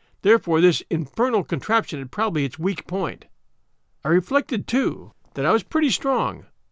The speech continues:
far stronger probably than Ivory imagined, for he had never seen me in action. Since the place was pitch dark, I could not guess how the thing worked,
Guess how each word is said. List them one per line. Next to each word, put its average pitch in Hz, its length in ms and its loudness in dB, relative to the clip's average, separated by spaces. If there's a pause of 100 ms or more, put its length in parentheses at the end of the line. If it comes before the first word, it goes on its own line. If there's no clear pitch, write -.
(260)
far 233 220 2
stronger 208 400 0
probably 170 460 0
than 143 120 -2
Ivory 165 360 2
imagined, 156 560 -4 (420)
for 196 80 -2
he 214 60 0
had 240 100 -2
never 202 220 2
seen 208 240 2
me 165 100 4
in 160 80 0
action. 185 500 -6 (880)
Since - 220 0
the 196 100 0
place 247 300 2
was 165 140 2
pitch - 300 -4
dark, 185 380 0
I - 60 -12
could 165 160 -4
not 202 220 0
guess 208 240 0
how 180 100 0
the 147 160 -2
thing 147 260 -2
worked, 180 320 -4